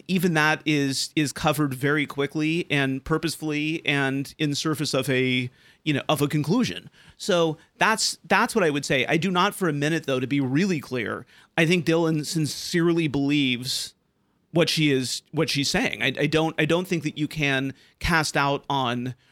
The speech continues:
her credibility. And I did read some resources that, um, uh,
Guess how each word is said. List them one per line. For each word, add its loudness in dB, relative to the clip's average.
her -2
credibility. -2
And -2
I 4
did 0
read -2
some -2
resources -4
that, 0
um, -2
uh, 2